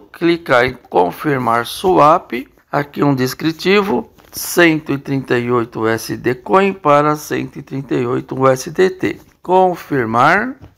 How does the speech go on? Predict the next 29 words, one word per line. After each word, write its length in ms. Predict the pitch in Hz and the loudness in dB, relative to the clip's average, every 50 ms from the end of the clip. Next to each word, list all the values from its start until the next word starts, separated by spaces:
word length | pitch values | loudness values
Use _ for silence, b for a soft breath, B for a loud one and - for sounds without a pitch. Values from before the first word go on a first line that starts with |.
| _ _ | _ _
E 160 | - - 156 175 | -2 2 4 4
amanhã 420 | 180 175 175 180 180 185 190 202 | 4 4 2 0 2 2 0 0
tem 180 | 196 - 240 240 | 0 -2 0 2
mais. 420 | 233 202 185 180 175 165 139 123 | 4 4 6 6 4 2 0 -2
Esse 160 | 123 120 - | -6 -6 -6
daqui 200 | - - - - | -6 -4 -4 -4
é 40 | 160 | -6
o 40 | 165 | -4
saque 340 | - - 165 165 - - 185 | -2 -2 -4 -4 -4 -8 -10
de 160 | 175 202 202 | -6 -2 0
hoje, 420 | 190 170 165 160 156 143 117 120 | 2 4 6 4 4 2 0 -4
do 140 | 101 - 127 | -8 -8 -4
domingo, 640 | 147 180 185 175 156 143 147 147 143 143 - - 107 | -2 0 0 2 2 2 4 4 2 2 0 -4 -4
do, 320 | 120 131 123 120 113 104 | -2 0 0 0 0 0
do 140 | 107 127 156 | -2 -2 -4
sábado, 520 | 151 - 165 151 143 113 104 101 95 98 | 0 4 4 4 4 4 0 -4 -8 -6
né? 260 | 101 123 151 170 180 b b b b b b b b b b _ | -4 -2 -2 -2 -4 b b b b b b b b b b _
Amanhã, 640 | - 123 151 156 147 143 139 135 131 131 127 123 | -2 0 2 2 4 4 4 4 4 2 2 0
domingo, 800 | 123 - 175 185 170 143 143 147 160 185 196 208 202 196 190 175 | 0 0 0 2 2 2 2 2 0 0 -2 -4 -4 -6 -8 -12
já 240 | 156 143 156 156 156 | -6 0 0 0 0
tem 260 | - - 151 156 160 | 0 -2 -2 0 0
mais 400 | 156 143 123 120 123 139 156 156 | 2 2 2 2 4 2 2 0
dinheiro 360 | 175 180 175 170 170 165 165 | -2 -4 -2 -2 -2 -2 -2
pra 120 | - 165 160 | -2 -4 -2
sacar 360 | - - 160 - - 165 156 | -2 -2 -4 -2 -2 -2 -2
de 100 | 165 202 | -2 -4
novo. 420 | 202 143 165 170 165 - 123 123 - _ - _ _ - - | -2 0 0 0 0 -2 -6 -12 -16 _ -20 _ _ -10 -4
Avançar, 1080 | - 156 156 139 127 123 123 117 107 - - - 123 139 165 175 180 190 190 196 - b b b b - _ _ | 0 2 2 2 2 -2 -4 -4 -6 -6 -4 -2 0 2 2 2 2 2 0 -2 -6 b b b b -20 _ _
aprovar, 1080 | 160 160 160 143 131 - 131 123 110 110 110 123 139 156 175 180 190 196 196 196 - | -4 -2 -2 -4 -4 -6 -6 -6 -6 -6 -4 -2 0 2 4 4 2 0 -2 -6 -12